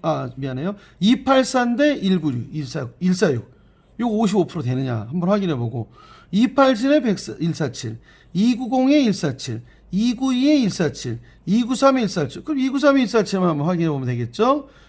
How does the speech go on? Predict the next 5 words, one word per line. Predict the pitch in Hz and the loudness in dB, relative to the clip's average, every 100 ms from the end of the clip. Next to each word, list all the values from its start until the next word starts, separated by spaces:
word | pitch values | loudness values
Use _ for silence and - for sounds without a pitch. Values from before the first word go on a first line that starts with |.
| _ | _
이구삼에 | 127 120 113 147 220 247 | -6 -4 -2 -2 -2 -2
일사칠 | 214 196 156 - 120 110 - - _ _ | -2 -2 -2 -4 -10 -12 -14 -20 _ _
곱하기 | - 127 135 139 180 | -12 -8 -6 -4 -4
백을 | 143 135 156 | -4 -4 -4
해보면 | 165 135 135 226 160 - | -2 -2 2 2 0 -4